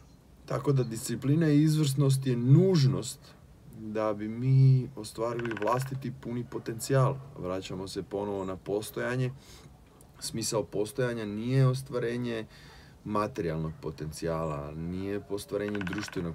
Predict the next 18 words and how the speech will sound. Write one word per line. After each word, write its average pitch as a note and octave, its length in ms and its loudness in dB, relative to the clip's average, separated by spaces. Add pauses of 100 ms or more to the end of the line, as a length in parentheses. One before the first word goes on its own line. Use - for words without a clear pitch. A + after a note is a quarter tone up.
potencijala, E2 720 -6
nije F2+ 280 -4
ostvarenje G#2 600 -4
obiteljskog F#2 800 -6
ili F2+ 220 -6
bilo A#2+ 300 -2
kakvog B2 460 -6
potencijala G#2 720 -2
koje F#2 240 -4
je F#2+ 60 -4
nametnuto F#2+ 640 -6
od F2+ 100 -8
strane F2+ 420 -6
društva. F#2 440 -6 (1200)
Ostvarenje B2+ 460 2
potencijala A2+ 680 -2
je G#2 200 0
da F2+ 220 -4